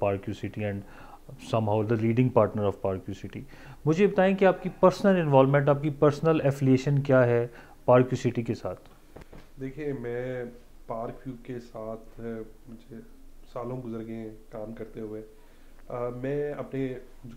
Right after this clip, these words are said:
Speaker 2: clients हैं उनको भी ये बताना चाहता हूँ कि मैं अपनी buildings बना रहा हूँ park व्यू में और selling करने के लिए नहीं, मैं उसे rent out करने के लिए अपना कोई projects लेके आऊँगा, कोई food के ब्रांड्स लेके आऊँगा।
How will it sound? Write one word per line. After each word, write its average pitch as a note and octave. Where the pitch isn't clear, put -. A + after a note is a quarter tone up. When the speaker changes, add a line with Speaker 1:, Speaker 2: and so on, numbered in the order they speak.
Speaker 2:
clients C3+
हैं C3+
उनको C3+
भी D3
ये C#3
बताना A#2
चाहता A#2
हूँ C3+
कि C#3
मैं -
अपनी C#3+
buildings A2+
बना G#2
रहा F#2
हूँ F#2
park G2
व्यू G#2
में G#2
और C#3+
selling D3+
करने C#3
के C#3
लिए A#2+
नहीं, A2
मैं C3+
उसे C#3
rent A#2+
out C#3+
करने C3+
के C3+
लिए C3+
अपना C3
कोई B2+
projects B2
लेके C#3
आऊँगा, B2
कोई B2
food B2
के C#3+
ब्रांड्स B2+
लेके B2
आऊँगा। B2